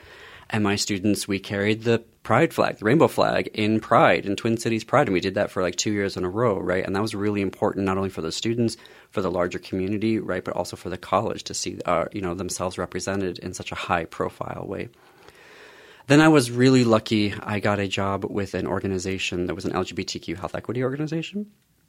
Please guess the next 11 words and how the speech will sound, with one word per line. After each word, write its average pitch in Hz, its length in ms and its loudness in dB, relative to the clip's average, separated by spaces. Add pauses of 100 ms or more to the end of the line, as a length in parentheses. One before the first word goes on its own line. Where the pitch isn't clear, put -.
(460)
They 104 120 0
were 95 100 -2
called 92 260 0
Rainbow 92 220 -2
Health 92 260 -6
Initiative. - 640 -6
And 95 640 -4 (180)
I 98 220 -6
was 95 260 -4
really 101 440 0
privileged 113 760 2